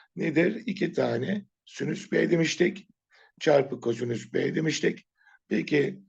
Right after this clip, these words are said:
sinüs B nedir arkadaşlar? Hemen yazalım. Kök üç bölü ikidir. Peki kosinüs B nedir arkadaşlar?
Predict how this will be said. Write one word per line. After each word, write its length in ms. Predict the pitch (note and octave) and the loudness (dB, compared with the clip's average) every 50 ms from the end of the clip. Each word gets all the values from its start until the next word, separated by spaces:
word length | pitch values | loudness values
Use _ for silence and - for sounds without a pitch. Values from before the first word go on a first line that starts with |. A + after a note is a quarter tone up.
| _ _ _ _ | _ _ _ _
sinüs 420 | _ - - F3 F#3 F3 - - F#3 | _ -2 2 2 2 2 2 2 2
B 200 | D#3+ D#3 D#3 E3 | 2 2 4 2
nedir 200 | F3 E3+ E3 D#3+ | 2 2 4 6
arkadaşlar? 760 | D3+ D3 D3 - D3+ D3 D3 - - F3 E3+ - - - - - _ _ _ _ _ _ _ _ _ _ _ _ | 6 6 4 2 0 0 0 0 2 2 2 2 2 0 -4 -14 _ _ _ _ _ _ _ _ _ _ _ _
Hemen 260 | - - C3+ C3 C3 C3 | -12 -8 -6 -4 -4 -2
yazalım. 640 | C3 C3 B2+ B2 C3 C3 - F#3 G3 F#3+ - - | -2 -2 -2 0 2 2 2 2 0 -2 -4 -6
Kök 220 | - C#3+ C3+ C#3+ D#3 | -6 -6 -2 2 2
üç 260 | F3 F3 - - - | 2 2 2 -2 -2
bölü 200 | B2 A#2 A2 A#2+ | -2 -2 -2 -2
ikidir. 680 | - B2 - A2+ G#2 G2+ A#2 - G3+ G3+ - - _ _ _ _ _ _ _ _ _ _ _ _ _ _ _ _ _ - | -4 -6 -6 -6 -2 0 0 0 0 -2 -6 -12 _ _ _ _ _ _ _ _ _ _ _ _ _ _ _ _ _ -2
Peki 500 | D3 D3+ C#3+ C#3+ C#3+ C#3 C#3+ - - - - _ - | -2 -2 0 2 2 2 2 0 -4 -8 -14 _ -6
kosinüs 500 | - C#3+ - E3 F3+ F#3+ F#3+ - - - | -4 -2 0 4 6 6 6 4 4 4
B 180 | D3 C#3+ C#3 | 4 4 4
nedir 200 | C3+ C3+ C3+ C3+ | 4 0 0 2
arkadaşlar? 600 | C3+ B2+ B2+ - C3+ C3 B2+ B2+ B2+ - - G#3 | 4 4 4 4 2 2 0 0 0 -2 -4 -4